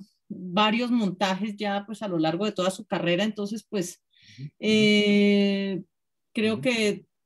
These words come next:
Speaker 1: hay uno más como con, eh, un montaje con, con un
Speaker 2: Ujú.
Speaker 1: colectivo
Speaker 2: Sí.
Speaker 1: y otro creo que es uno de un solo, ¿cierto, Alfonso?
Speaker 2: Exacto.
Speaker 1: Es una
Speaker 2: Sí.
Speaker 1: exploración sola.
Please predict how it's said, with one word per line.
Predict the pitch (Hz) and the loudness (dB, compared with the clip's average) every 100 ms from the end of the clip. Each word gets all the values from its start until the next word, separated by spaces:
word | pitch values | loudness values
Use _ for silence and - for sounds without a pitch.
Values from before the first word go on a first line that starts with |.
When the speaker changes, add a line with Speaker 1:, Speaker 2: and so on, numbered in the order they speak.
| - 170 | -12 -2
Speaker 1:
hay | 202 214 | 0 2
uno | 240 262 269 269 269 262 | 2 2 2 0 -2 -2
más | 247 233 - | -2 -4 -4
como | 262 262 262 | -4 -4 -4
con, | 233 208 185 175 175 | -2 0 0 -2 -4
eh, | 185 202 196 | -2 -2 2
un | 208 | 2
montaje | 220 220 254 226 262 - | 2 -2 -2 0 -2 -4
con, | 240 196 175 175 | -6 -4 -4 -4
con | 202 175 170 160 | -4 -2 -2 -2
un | 170 | -2
Speaker 2:
Ujú. | 202 | -2
Speaker 1:
colectivo | 247 247 160 175 247 277 339 415 _ _ _ _ - | -2 -4 -4 -8 -6 -4 -4 -8 _ _ _ _ 0
Speaker 2:
Sí. | 254 240 | 2 2
Speaker 1:
y | |
otro | 233 226 - 277 277 277 277 285 | 0 -6 -6 -2 0 0 -2 -6
creo | - 262 254 262 | -4 -2 -2 -2
que | 269 202 | -2 -2
es | 190 | -4
uno | 254 247 247 254 240 - _ _ | -4 -2 -2 -4 -8 -10 _ _
de | 240 190 196 180 180 | -8 -2 -2 -2 0
un | 208 | -2
solo, | 208 - 240 175 165 | 0 -2 0 0 -2
¿cierto, | 220 202 202 285 330 285 | -4 -6 -6 -10 -10 -8
Alfonso? | 220 - 208 202 240 | -8 -4 -2 -2 -6
Speaker 2:
Exacto. | 226 - - _ - | -10 -14 -18 _ -14
Speaker 1:
Es | 208 | -6
una | 226 226 233 233 | -2 0 0 0
Speaker 2:
Sí. | |
Speaker 1:
exploración | 240 - 220 190 175 202 185 | -6 -8 -4 -2 -2 -2 -4
sola. | - 233 196 160 170 | -4 -2 0 0 -2